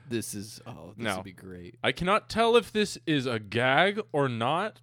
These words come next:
Speaker 2: but, like, looking at this guy's account,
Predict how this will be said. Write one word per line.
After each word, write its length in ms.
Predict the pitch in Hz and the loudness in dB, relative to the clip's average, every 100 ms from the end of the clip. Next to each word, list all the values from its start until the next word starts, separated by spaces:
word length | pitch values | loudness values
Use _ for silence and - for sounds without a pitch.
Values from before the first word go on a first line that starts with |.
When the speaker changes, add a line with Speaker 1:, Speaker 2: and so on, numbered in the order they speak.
| _ | _
Speaker 2:
but, 200 | 135 123 | 0 0
like, 260 | 110 101 107 | 2 0 0
looking 400 | 127 190 269 254 | -4 -2 -2 -2
at 160 | 226 | -2
this 220 | - 160 - | -2 -4 0
guy's 800 | 135 120 110 107 104 95 - - _ _ _ _ _ _ _ - | 4 6 8 6 2 -2 -14 -20 _ _ _ _ _ _ _ -18
account, 720 | 104 - 139 135 156 - - | -12 -6 -4 -2 -4 -8 -16